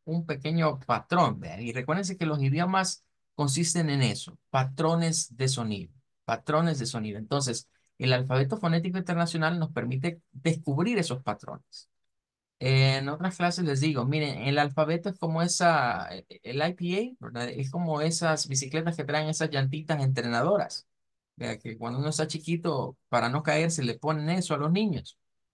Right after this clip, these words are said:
Vean, eso va a ser para nosotros el I P A ahorita. Van a ser esas llantitas que las vamos a estar utilizando ahorita, pero después las vamos a quitar, eh, ya cuando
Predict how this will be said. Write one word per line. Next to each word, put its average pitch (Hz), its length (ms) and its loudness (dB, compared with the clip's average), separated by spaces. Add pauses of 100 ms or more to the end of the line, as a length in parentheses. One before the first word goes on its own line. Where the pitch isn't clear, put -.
(120)
Vean, 113 440 -4 (1000)
eso 165 220 0
va 180 100 4
a - 20 4
ser 185 200 -2
para 175 160 4
nosotros 175 420 0
el 175 140 4
I 170 60 2
P 190 340 -2
A 147 60 2
ahorita. 147 400 -4 (420)
Van 139 200 4
a 151 60 0
ser 151 160 0
esas 143 240 -2
llantitas 190 1040 0
que 120 180 -4
las 107 160 -4
vamos 143 220 0
a - 20 0
estar 156 200 -4
utilizando 165 540 0
ahorita, 196 560 0 (280)
pero 135 160 4
después 135 280 4
las 214 100 4
vamos 185 260 4
a 135 120 0
quitar, 170 440 -2 (340)
eh, 107 120 -8
ya 135 160 0
cuando 143 360 -2